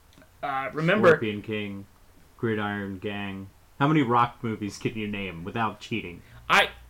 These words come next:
Speaker 1: all I have open right now is Dwayne Johnson under news in, uh, Google. So
Speaker 2: all right, let's go back and forth.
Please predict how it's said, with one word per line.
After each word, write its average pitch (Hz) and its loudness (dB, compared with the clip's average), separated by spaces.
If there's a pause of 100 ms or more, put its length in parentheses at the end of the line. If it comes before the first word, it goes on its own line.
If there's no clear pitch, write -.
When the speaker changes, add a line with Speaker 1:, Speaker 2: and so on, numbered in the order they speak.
(280)
Speaker 1:
all 302 10
I 294 6
have 226 4
open 202 4
right 165 6
now 156 4
is 147 2
Dwayne 196 2
Johnson 170 4
under 156 2
news 160 4 (320)
in, 156 4 (360)
uh, 147 6 (120)
Google. 151 4
So 165 4
Speaker 2:
all 123 0
right, 123 2
let's 139 -2
go 180 8
back 165 2
and 170 -2
forth. 120 0